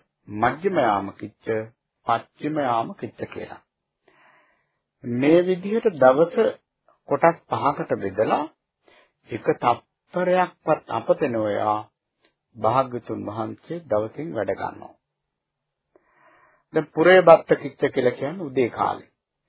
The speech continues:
ඉතින් උදේ පින්න පාතේ වඩිනවා. ඊළඟට ස්වාමීන් වහන්සේලාට උදෑසනම අවවාදන් ශාසනා කරනවා. ඉතින් ඒ වගේම නැවත පින්න පාත චර්යාවේ යෙදිලා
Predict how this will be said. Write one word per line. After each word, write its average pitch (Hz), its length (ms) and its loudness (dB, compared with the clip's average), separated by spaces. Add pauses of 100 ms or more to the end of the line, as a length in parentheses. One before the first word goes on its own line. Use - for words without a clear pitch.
ඉතින් 120 160 -10
උදේ 113 200 -4
පින්න 107 300 -8
පාතේ 101 380 -4
වඩිනවා. - 520 -10 (1400)
ඊළඟට 127 400 0 (140)
ස්වාමීන් 120 480 0
වහන්සේලාට 110 440 -4
උදෑසනම 113 640 0
අවවාදන් 104 580 -2
ශාසනා 98 580 -8
කරනවා. - 460 -12 (920)
ඉතින් 139 320 -6
ඒ 123 140 2
වගේම 127 440 4 (920)
නැවත 127 500 2 (640)
පින්න 131 280 -2
පාත 120 360 4
චර්යාවේ 113 640 0
යෙදිලා 113 380 -6